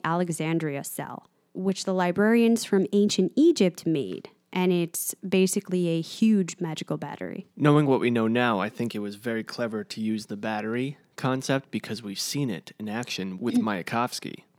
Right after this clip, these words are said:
Speaker 2: So we could picture it.
Speaker 1: On a
Speaker 2: And it made
Speaker 1: grander
Speaker 2: sense.
Speaker 1: scale.
Speaker 2: Yeah.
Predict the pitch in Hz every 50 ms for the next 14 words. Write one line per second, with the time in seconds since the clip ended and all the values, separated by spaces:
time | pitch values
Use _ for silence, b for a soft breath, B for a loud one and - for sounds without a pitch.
0 | _ - - 123 117 117 117 - 117 95 - - 147 - - 98 - - _ _
1 | _ _ _ _ - 220 202 202 185 185 180 175 175 170 170 165 170 123 123 127
2 | - 190 180 180 185 175 170 - - - 123 127